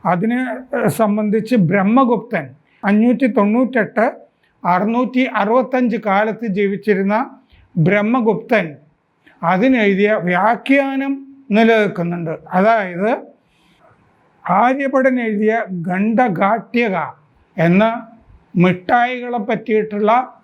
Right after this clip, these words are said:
പുസ്തകം നിലനിൽക്കുന്നില്ല. അതിന് ബ്രഹ്മഗുപ്തൻ എഴുതിയ വ്യാഖ്യാനം നിലനിൽക്കുന്നുണ്ട്.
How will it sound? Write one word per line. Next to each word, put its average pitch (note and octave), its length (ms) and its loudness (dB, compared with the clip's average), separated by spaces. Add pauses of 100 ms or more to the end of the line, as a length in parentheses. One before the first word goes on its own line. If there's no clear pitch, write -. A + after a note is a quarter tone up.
(260)
പുസ്തകം G3+ 500 2
നിലനിൽക്കുന്നില്ല. G3+ 720 0 (440)
അതിന് G#3+ 340 2 (1080)
ബ്രഹ്മഗുപ്തൻ A#3 760 0 (100)
എഴുതിയ F#3+ 220 -2 (120)
വ്യാഖ്യാനം A3+ 720 -2 (800)
നിലനിൽക്കുന്നുണ്ട്. G3+ 1040 0